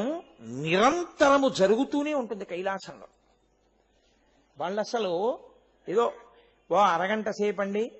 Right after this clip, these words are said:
ఓ రెండు గంటల సేపండి, ఓ మూడు గంటల సేపండి, అలా ఉండదు. మీరు దాన్ని బాగా విస్తృతార్థంలో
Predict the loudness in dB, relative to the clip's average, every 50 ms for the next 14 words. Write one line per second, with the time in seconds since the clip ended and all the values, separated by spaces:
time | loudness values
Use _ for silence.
0 | -10 -4 -2 -2 -2 -2 -2 -2 -2 -2 -2 -2 -2 -4 -6 -4 -4 -4 -2 -2
1 | -4 -4 -2 -4 -4 -4 -6 -4 -2 -2 -2 0 0 0 0 0 0 -2 -2 -4
2 | -6 -4 -2 -2 -4 -2 -2 -4 -2 0 0 2 2 0 0 -2 -2 -4 -4 -6
3 | -12 -14 _ _ -12 -8 -6 -6 -4 -4 -2 -2 -2 -2 -2 -6 -4 -2 -2 0
4 | 0 0 2 2 2 0 0 -4 -16 -18 -12 -8 -8 -8 -8 -8 -8 -6 -6 -4
5 | -2 0 0 0 0 -2 -6 -10 -6 -4 -2 -2 -2 -2 -4